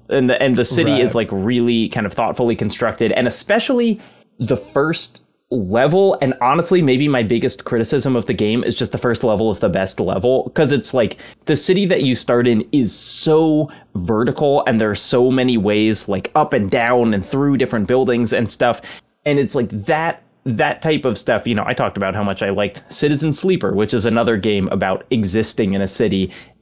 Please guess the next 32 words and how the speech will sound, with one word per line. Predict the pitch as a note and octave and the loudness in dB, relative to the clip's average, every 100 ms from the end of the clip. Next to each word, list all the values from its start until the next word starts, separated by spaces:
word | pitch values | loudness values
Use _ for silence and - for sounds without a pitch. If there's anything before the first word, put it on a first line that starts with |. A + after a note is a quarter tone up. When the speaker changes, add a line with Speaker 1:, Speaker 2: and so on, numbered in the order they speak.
| - | -4
Speaker 1:
And | C#3+ | 0
even | D3+ D3 | 2 4
though | C3 B2+ | 4 4
they | |
play | A#2 G3 A3 | 2 2 0
totally | G3 D#3 B2+ B2 | 2 2 2 2
differently, | F3+ F3+ A#2 A2 G#2 - - _ _ - | 0 0 0 0 -2 -6 -14 _ _ -6
they | A2+ C3 | 0 0
kind | - - D#3 C#3+ | 0 -4 0 2
of | A#2+ G2 | 0 2
give | A2+ G#2+ F2+ - _ _ - | 2 2 -2 -10 _ _ -8
similar | - C#3+ B2+ A2 G#2 | -2 0 2 2 0
vibes | F2+ G2 G2 F#2+ F#2 - | 0 0 2 0 -2 -2
of | - - | -4 -2
just, | A2+ A2 | -6 -4
like, | G2 | -4
here | - C3 B2+ | -2 0 0
is | - | 0
the | B2 | -2
feel | A2 A2 G#2 F#2 - - _ B2 | 0 2 2 -2 -10 -20 _ -2
of | G#2+ | -2
a | F#2+ | -4
place | - - A#2 A2+ - - - _ _ - | -8 -4 0 0 0 -6 -10 _ _ -2
separate | A2+ - G#2 - | -2 0 -4 -2
from | B2+ G2+ F#2+ F#2 - | 0 0 0 -4 -6
the | G#2+ A2 G2 | -4 -2 -2
people | - A2 G#2 G2+ F#2+ | -2 -2 0 0 0
or | G2+ F#2+ E2+ | 0 -2 -2
robots | F#2+ F#2 G2 - - | -2 -2 -4 -6 -6
that | - | -4
live | F#2+ - | -4 -4
here. | - F#2+ | -4 -6